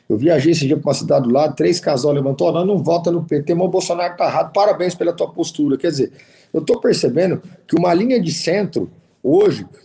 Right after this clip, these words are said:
pode, pode superar, não tem um nome, mas eu acho que precisava ter isso, porque nada,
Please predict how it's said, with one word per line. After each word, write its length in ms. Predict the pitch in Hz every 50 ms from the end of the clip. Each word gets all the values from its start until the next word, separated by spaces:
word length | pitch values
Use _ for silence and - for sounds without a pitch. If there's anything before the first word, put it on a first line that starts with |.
| _ _ _ _
pode, 600 | - 147 170 190 202 214 165 170 226 233 233 233 - _ _ - -
pode 300 | 165 170 185 196 180 -
superar, 520 | - 196 - 233 214 190 175 170 156 139
não 160 | - 151 170
tem 140 | 165 170 196
um 80 | 220 240
nome, 340 | 220 190 196 202 185 135
mas 200 | 117 123 135 135
eu 100 | 147 160
acho 160 | 165 180 - -
que 80 | -
precisava 640 | - - - - 214 147 127 165 202 240 220 202 147
ter 240 | 147 - - 156 151
isso, 380 | 139 120 120 113 113 - -
porque 260 | - - - - - -
nada, 260 | 311 339 359 349